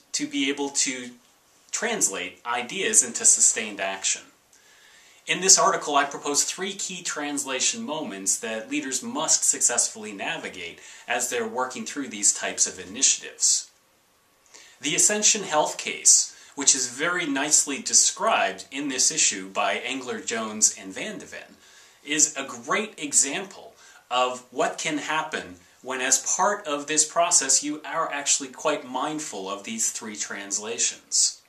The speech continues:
The first translation is the translation to a new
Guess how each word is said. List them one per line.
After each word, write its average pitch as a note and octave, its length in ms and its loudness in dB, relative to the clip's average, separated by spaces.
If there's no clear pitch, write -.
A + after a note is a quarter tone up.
The - 80 0
first - 400 6
translation F3 800 2
is A#2 160 -4
the C#3 80 -10
translation C#3 960 0
to B2 460 -4
a B2+ 240 -2
new D3 420 -4